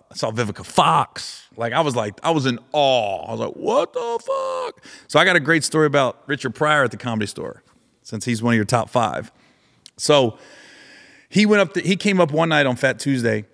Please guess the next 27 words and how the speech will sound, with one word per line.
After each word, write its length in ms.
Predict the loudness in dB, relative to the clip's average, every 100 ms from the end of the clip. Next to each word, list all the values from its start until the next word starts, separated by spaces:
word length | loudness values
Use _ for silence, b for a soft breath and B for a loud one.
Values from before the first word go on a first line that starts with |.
| _ _
and 80 | -6
he 60 |
sat 220 | 0 2 2
in 80 |
that 120 | 2 4
little 160 | 4
booth, 520 | 6 4 4 0 -8 -20 _
and 80 | -4
his 160 | -4 0
guys 300 | 2 2 2
was 100 | -2
there, 140 | 0
and 80 | 2
everybody 220 | 2 0
said, 180 | 2 2
"Look, 220 | 2 2
Richard's 320 | -2 -2 -6
coming. 540 | -2 0 2 0 -2 -10 _ -12
No 360 | -2 4 4
pictures 540 | 4 0 0 0 -4 -2
with 120 | -2
Richard." 580 | 0 -2 -2 -4 -4 -16 _ _
Everybody 400 | -2 2 2 4
knew. 320 | 4 2 -2 -4
Leave 160 | 0 2
him 60 |
alone. 400 | 4 4 0 -8